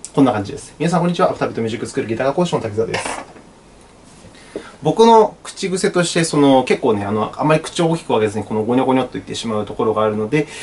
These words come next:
まあ、このゴニョゴニョ感をね、あの、うまい具合にコピーできるとバッチリでございます。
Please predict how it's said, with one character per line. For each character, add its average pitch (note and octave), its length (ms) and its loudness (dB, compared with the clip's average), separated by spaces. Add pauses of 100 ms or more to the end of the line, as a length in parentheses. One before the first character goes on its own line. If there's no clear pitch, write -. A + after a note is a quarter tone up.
(140)
ま F3 80 2
あ、 - 20 -6
こ F#3 140 2
の F3 120 6
ゴ D3 140 6
ニ G#3+ 80 8
ョ C4 60 6
ゴ E4+ 100 4
ニ E4+ 60 6
ョ E4 60 2
感 A#3+ 220 2
を G#2+ 40 -2
ね、 A2 260 -2
あ G#2+ 100 -8
の、 G#2+ 100 -4
う C3 60 -2
ま B2+ 140 4
い B2 60 2
具 A#2 80 4
合 - 20 4
に A2+ 80 2
コ - 140 -8
ピ B2 100 -2
ー - 20 -2
で G#2+ 100 -6
き C#3 120 0
る A#2+ 60 -4
と B2 100 -4
バ A2+ 160 -4
ッ - 20 -10
チ - 120 -6
リ A2 60 -4
で G#2+ 60 -2
ご G#2 80 -4
ざ A2 80 -2
い G#2+ 40 2
ま G#2+ 100 -2
す。 - 140 -12